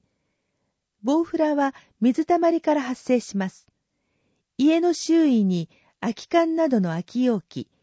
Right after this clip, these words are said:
古タイヤ、植木鉢の受け皿、汲み置き水がないか確認し、不要物は撤去しましょう。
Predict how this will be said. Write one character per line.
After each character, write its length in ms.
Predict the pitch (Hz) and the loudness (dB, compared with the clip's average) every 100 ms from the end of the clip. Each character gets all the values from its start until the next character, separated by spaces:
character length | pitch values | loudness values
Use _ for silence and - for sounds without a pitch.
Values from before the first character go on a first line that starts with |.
| _ | _
古 280 | _ 254 302 | _ -2 0
タ 180 | 302 277 | 0 -2
イ 160 | 208 165 | -2 -4
ヤ、 180 | 131 - _ _ - | -10 -12 _ _ -2
植 180 | 285 | 0
木 140 | 320 359 | 2 2
鉢 280 | 269 - 180 | 0 -2 -4
の 140 | 165 | -2
受 200 | 170 220 | -2 -2
け 40 | |
皿、 320 | 208 202 185 - _ _ _ | -2 -2 -4 -8 _ _ _
汲 140 | - | 0
み 200 | 254 330 | 2 2
置 80 | 359 | 0
き 120 | - 330 | 0 0
水 240 | 240 196 | 0 0
が 140 | 180 | -2
な 140 | 185 220 | -2 -2
い 80 | 208 | -4
か 260 | - 117 - | -6 -10 -10
確 280 | - 190 247 | -12 -2 2
認 240 | 233 233 | 2 2
し、 340 | - - 202 - | -2 -8 -8 -10
不 180 | _ 240 | _ 0
要 200 | 285 339 | 2 2
物 260 | 302 220 185 | 0 -4 -4
は 80 | 175 | -4
撤 240 | - 294 - | -4 -4 -2
去 100 | 214 | -4
し 160 | - | -2
ま 100 | 165 | -6
し 180 | 165 165 | -6 -8
ょ 60 | 147 | -8
う。 140 | - | -12